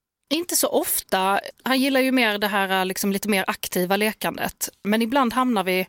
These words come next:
i sandlådan. Vi har ju också ett sånt här, äh, kladdkök, eller le-, lerkök kanske det heter. Där man, det är mycket sand och sandkakor och geggamoja på Öland. Då blir det väldigt mycket leka med sand.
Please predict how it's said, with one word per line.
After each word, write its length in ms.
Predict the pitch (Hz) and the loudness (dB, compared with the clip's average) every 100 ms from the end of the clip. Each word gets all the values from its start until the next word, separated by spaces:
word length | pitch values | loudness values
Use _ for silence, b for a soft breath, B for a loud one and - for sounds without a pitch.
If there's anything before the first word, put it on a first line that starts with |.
| - | -2
i 80 | 208 | 0
sandlådan. 600 | - 208 185 190 185 190 | 2 0 0 0 0 0
Vi 80 | |
har 140 | 220 226 | 0 2
ju 80 | 220 | 0
också 220 | - - | -2 -4
ett 60 | |
sånt 180 | - 190 | -4 -2
här, 340 | 202 175 170 165 | 0 0 0 -2
äh, 60 | - | -2
kladdkök, 920 | - 214 214 180 - 247 185 147 - | -2 0 -2 -2 0 0 -2 -6 -10
eller 300 | 175 170 175 | -6 -4 -4
le-, 120 | 190 202 | -4 -4
lerkök 680 | 190 208 208 170 - 180 | -2 0 0 0 0 0
kanske 280 | - 175 - | -4 -10 -10
det 80 | 180 | -10
heter. 300 | 180 - 196 - _ _ - | -10 -10 -14 -14 _ _ -6
Där 160 | 214 | -2
man, 220 | 190 180 170 | 0 -2 -2
det 80 | |
är 40 | 190 | 0
mycket 280 | 202 - 180 | 0 0 0
sand 340 | - 160 165 | 0 -2 -4
och 60 | 180 | -2
sandkakor 880 | 185 175 - - 165 - 170 175 | 0 -2 -4 -4 -4 -4 -4 -2
och 140 | 185 165 | -2 0
geggamoja 760 | 185 180 175 165 165 165 160 - - 220 - | 0 -2 -4 -6 -4 -4 -4 -6 -10 -12 -8
på 120 | 202 | -4
Öland. 420 | 180 175 185 180 | -2 0 -2 -2
Då 160 | 190 220 | 0 0
blir 160 | 214 202 | 0 0
det 60 | |
väldigt 280 | 185 185 185 | 0 -2 -4
mycket 220 | 196 - | -8 -8
leka 220 | 170 - | -10 -8
med 100 | 165 | -6
sand. 340 | - - 165 | -4 -4 -6